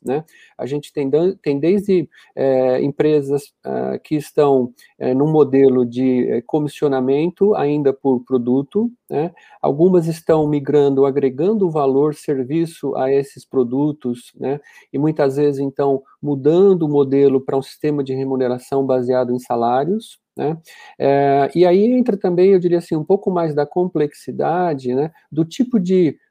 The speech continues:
eu vou usar, usar a palavra produto, mas a gente tá falando muito mais de solução, né? É, e aí desse refinamento,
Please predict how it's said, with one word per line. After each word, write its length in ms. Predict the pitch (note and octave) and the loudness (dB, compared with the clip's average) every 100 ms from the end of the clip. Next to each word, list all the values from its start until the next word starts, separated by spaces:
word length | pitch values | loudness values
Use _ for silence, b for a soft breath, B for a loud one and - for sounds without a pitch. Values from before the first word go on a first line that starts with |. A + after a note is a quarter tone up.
| - | -6
eu 80 | |
vou 120 | E3 G#3+ | 0 0
usar, 360 | D#3+ C#3+ D#3 | 0 0 0
usar 180 | C#3 D3+ | 2 0
a 40 | |
palavra 300 | D3 C#3+ C3+ | 2 2 2
produto, 520 | C3+ C#3+ B2 D#3+ G3 C#3+ | 2 0 2 0 -2 -4
mas 160 | C#3 | -4
a 60 | C3+ | -6
gente 160 | D3 | -8
tá 100 | D3 | -10
falando 320 | C#3+ C#3+ C#3 C#3 | -6 -4 -4 -4
muito 220 | D#3+ D#3+ | -6 -6
mais 220 | D3 C#3 | -6 -6
de 100 | C3+ | -10
solução, 880 | - - E3+ D#3 - - C#3+ B2 A#2 _ | -6 -2 -2 -2 -6 -2 0 0 -4 _
né? 260 | B2 C#3 D#3+ B B B | -6 -4 -6 B B B
É, 500 | C3+ C3+ C3+ C3+ - | -2 0 0 -2 -2
e 220 | D3 E3+ | 0 2
aí 240 | E3 E3 F#3 | 4 2 2
desse 340 | E3+ E3+ F3 | 2 0 0
refinamento, 1040 | E3 F#3 F#3+ G3 F#3 E3+ D3 C3+ A#2+ - | 0 0 -2 -4 -2 -2 0 -2 -4 -8